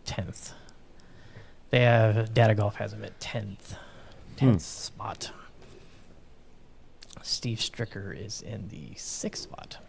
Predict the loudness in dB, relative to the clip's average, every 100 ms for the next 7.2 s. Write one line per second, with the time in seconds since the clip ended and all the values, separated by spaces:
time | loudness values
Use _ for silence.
0 | -20 -20 -20 -20 -20 -20 -20 -20 -14 -8
1 | -6 -4 -6 -2 0 2 0 -2 -10 -6
2 | -6 -8 -12 -14 -14 -16 -20 -20 -20 -20
3 | -20 -20 -20 -20 -20 -18 -12 -10 -10 -14
4 | -18 -18 -20 -20 -20 -20 -18 0 6 8
5 | 6 2 4 8 10 10 10 12 12 12
6 | 10 10 8 10 10 10 10 10 10 8
7 | 6